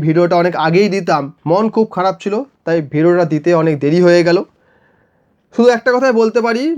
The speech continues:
ভারতীয় ক্রিকেট ফ্যান্স এবং ভারতীয় সমর্থকদের জন্য কিছু বলার নেই, কারণ এটা খুবই হতাশজনক একটা ব্যাপার, হতাশজনক একটি ঘটনা। এত সুন্দর একটা সুযোগ ছিল ভারতের কাছে ওয়ার্ল্ড টেস্ট চ্যাম্পিয়নশিপ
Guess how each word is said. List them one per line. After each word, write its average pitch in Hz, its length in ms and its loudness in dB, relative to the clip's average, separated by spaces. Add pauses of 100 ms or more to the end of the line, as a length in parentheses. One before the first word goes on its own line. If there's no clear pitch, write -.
ভারতীয় 185 360 0 (100)
ক্রিকেট 202 340 -4
ফ্যান্স 220 320 -2
এবং 175 220 2 (200)
ভারতীয় 180 380 0 (140)
সমর্থকদের 180 680 -2 (120)
জন্য 185 200 2 (480)
কিছু 170 160 -6 (120)
বলার 165 240 0
নেই, 175 200 0 (1600)
কারণ 202 160 0
এটা 233 280 0 (220)
খুবই 220 240 -6 (120)
হতাশজনক 214 600 -2
একটা 196 280 -6
ব্যাপার, 175 260 -4 (100)
হতাশজনক 185 560 -2
একটি 175 140 -6
ঘটনা। 160 320 -2 (1400)
এত 175 140 -4 (160)
সুন্দর 226 380 4 (100)
একটা 220 180 -4
সুযোগ 202 420 0
ছিল 202 120 -2 (100)
ভারতের 175 260 0
কাছে 190 280 0
ওয়ার্ল্ড 175 380 -2
টেস্ট 185 280 -4
চ্যাম্পিয়নশিপ 180 600 -4